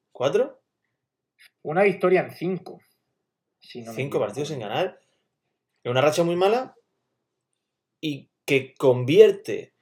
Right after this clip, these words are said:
Speaker 1: una situación envidiable, que era la de la Almería.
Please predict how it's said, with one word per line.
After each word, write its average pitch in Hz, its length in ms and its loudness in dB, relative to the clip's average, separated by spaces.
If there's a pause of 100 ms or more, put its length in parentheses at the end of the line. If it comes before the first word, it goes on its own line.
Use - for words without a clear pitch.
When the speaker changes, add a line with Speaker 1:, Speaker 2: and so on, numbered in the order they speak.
(340)
Speaker 1:
una 165 200 0
situación 180 460 4
envidiable, 143 800 2 (1000)
que 117 100 -2
era 110 100 4
la 107 100 2
de 107 60 2
la 110 80 0
Almería. 110 520 0